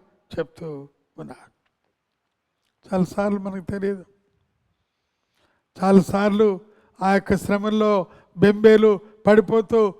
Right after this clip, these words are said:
ఉంటాం. చాలాసార్లు దేవుని సన్నిధికి వెళ్ళిన ఒక దైవజనుడు ప్రభు కుమార్ గారని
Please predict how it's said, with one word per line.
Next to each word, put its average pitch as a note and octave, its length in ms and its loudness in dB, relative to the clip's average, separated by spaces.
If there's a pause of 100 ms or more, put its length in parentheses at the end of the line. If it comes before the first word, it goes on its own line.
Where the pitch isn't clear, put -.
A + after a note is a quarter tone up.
(140)
ఉంటాం. G#3+ 480 0
చాలాసార్లు G3+ 600 0 (2250)
దేవుని G3+ 260 4
సన్నిధికి G3+ 440 -4
వెళ్ళిన G#3 280 2
ఒక G3 340 -2
దైవజనుడు G#3 840 0 (960)
ప్రభు G3 240 8
కుమార్ G#3 420 0
గారని G#3+ 680 0